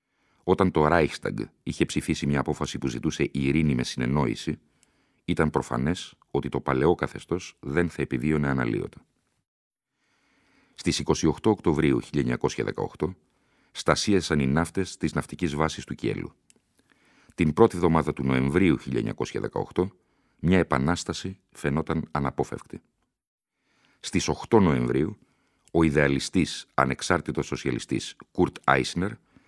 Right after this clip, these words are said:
ανακήρυξε την αβασίλευτη δημοκρατία στη Βαβαρία και έγινε πρωθυπουργός της.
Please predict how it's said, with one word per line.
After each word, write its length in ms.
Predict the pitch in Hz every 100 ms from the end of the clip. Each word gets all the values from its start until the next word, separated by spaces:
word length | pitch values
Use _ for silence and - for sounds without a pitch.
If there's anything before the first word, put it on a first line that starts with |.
| _ _ _
ανακήρυξε 840 | - 80 73 - 101 98 - 101 - -
την 160 | 76
αβασίλευτη 600 | 73 67 - 104 95 -
δημοκρατία 460 | 73 71 62 - 85
στη 120 | 76
Βαβαρία 460 | 73 65 55 50 - _ _ _ _ _ _ _
και 120 | 92
έγινε 220 | 90 92
πρωθυπουργός 560 | - 80 - 67 52 -
της. 240 | - -